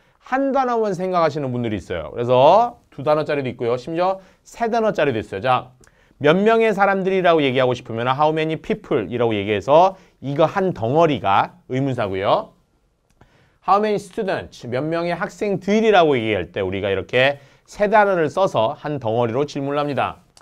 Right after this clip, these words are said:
자, 그다음에 이게 더 긴 것도 있어요. What kind of music? 어떤 종류의 음악? 이거 자체가 하나의 의문사입니다, 여러분. 어떤 종류의 음악?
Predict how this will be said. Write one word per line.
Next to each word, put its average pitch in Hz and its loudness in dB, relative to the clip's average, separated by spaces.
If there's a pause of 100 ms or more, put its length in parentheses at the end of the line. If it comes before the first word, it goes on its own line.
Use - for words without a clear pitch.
(420)
자, 196 -4
그다음에 220 4
이게 190 2 (140)
더 139 2
긴 190 0
것도 180 0
있어요. 107 0 (160)
What 139 2
kind 180 -4
of 131 -2
music? 127 -4
어떤 170 -2
종류의 143 0
음악? 143 0 (280)
이거 170 4
자체가 185 2
하나의 170 2
의문사입니다, 139 0
여러분. 101 -2
어떤 139 -2
종류의 131 -2
음악? 135 -2